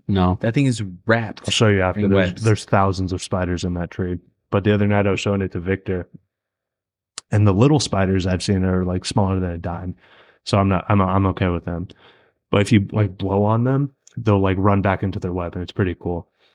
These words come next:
Speaker 3: I was showing Victor, though. It was at nighttime, and there was two, like, half dollar size spiders,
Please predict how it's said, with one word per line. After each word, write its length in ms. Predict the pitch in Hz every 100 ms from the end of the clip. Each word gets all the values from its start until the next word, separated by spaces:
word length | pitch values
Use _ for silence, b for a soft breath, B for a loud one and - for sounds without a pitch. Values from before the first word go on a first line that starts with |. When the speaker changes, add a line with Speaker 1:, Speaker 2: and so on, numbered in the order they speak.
| _ _ - -
Speaker 3:
I 40 |
was 80 | 107
showing 220 | - 120
Victor, 300 | 104 123 123
though. 320 | 101 95 95 - _
It 100 | -
was 100 | 104
at 120 | 104 101
nighttime, 540 | 104 95 98 90 87
and 120 | 101 101
there 100 | 101
was 200 | 98 -
two, 480 | - 107 101 92 - b b b
like, 200 | - 90 -
half 280 | 104 90
dollar 320 | - 90 85 87
size 260 | - 92
spiders, 540 | - 95 85 87 85